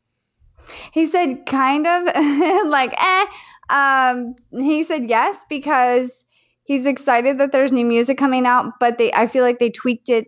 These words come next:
in a way that maybe he wouldn't have done, but with the best intentions. Like, he would have wanted it this way, but that's not exactly how he would have tweaked it.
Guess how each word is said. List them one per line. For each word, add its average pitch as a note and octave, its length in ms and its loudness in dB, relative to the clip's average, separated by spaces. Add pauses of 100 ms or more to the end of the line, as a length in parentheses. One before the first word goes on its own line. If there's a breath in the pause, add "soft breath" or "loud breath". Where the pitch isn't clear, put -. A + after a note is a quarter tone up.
in A#3+ 100 2
a A3 80 4
way G#3 260 2
that G#3 160 0
maybe G3+ 280 0
he G#3+ 200 0
wouldn't G3 260 0
have F#3+ 120 0
done, G3 360 2 (680)
but A#3+ 140 2
with B3+ 240 0
the A#3+ 80 0
best A3 320 -2
intentions. A3+ 680 0
Like, G#3+ 220 0
he A#3 240 -2
would A3+ 140 2
have G#3 100 0
wanted G#3 320 0
it A#3 100 0
this B3 180 -2
way, B3 200 2
but G#3+ 160 0
that's G#3+ 180 2
not G#3+ 180 2
exactly G3 460 0
how G3 180 2
he G3+ 160 -2
would F#3+ 140 0
have F#3 180 -2
tweaked G3+ 260 -6
it. D4 180 2